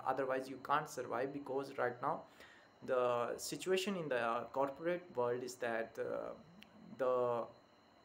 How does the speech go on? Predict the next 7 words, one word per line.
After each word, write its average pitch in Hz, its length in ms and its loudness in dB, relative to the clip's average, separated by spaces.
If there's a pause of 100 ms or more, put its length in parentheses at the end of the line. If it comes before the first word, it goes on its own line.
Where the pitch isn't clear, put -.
(560)
strong 180 520 6 (440)
technical 151 400 0
person 123 480 -2
only 131 240 -4
can 113 240 -4
survive 113 440 -2
here. 117 200 -6